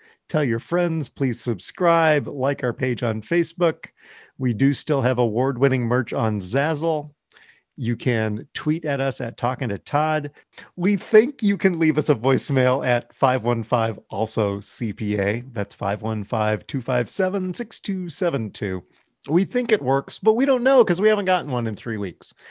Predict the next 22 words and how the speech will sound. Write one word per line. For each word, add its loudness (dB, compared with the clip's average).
Uh, 0
you -2
can 0
also 2
write 4
us -6
at -6
the -10
Tuba 0
City 0
Home 4
Office 0
website, 2
talking -2
to -6
todd -2
dot -4
com. 0
Thanks -8
to -2
our 0
listeners. -4